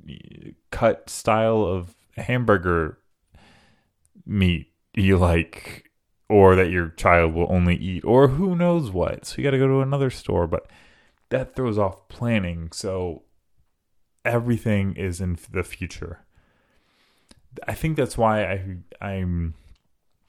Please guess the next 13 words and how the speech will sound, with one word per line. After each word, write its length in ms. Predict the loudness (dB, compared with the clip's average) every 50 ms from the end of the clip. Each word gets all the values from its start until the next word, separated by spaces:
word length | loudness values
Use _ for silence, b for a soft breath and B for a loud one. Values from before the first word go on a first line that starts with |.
| _ -10 -6
kind 280 | -2 0 2 2 2
of 160 | 0 0 -4
forgetting 920 | -8 -14 -16 -6 -2 -2 0 0 2 0 0 0 0 -2 -4 -4 -6 -8 -6
moments 520 | -4 -2 0 0 0 -2 -4 -6 -8 -10
of 280 | -10 -12 -12 -12 -12 -8
my 140 | -6 -6 -6
son's 400 | -4 -4 -4 -2 -2 -2 -2 -2
life 380 | 0 0 2 0 -2 -6 _ -6
because 500 | -4 -4 -4 -4 -4 -2 -2 -2 -4 -8 b b b b b b b b -2
there's 200 | -2 0 0 -2
so 280 | -4 -2 0 2 2
mu-, 160 | 2 0 -2 -2 -2
I'm, 220 | 0 -2 -2 -2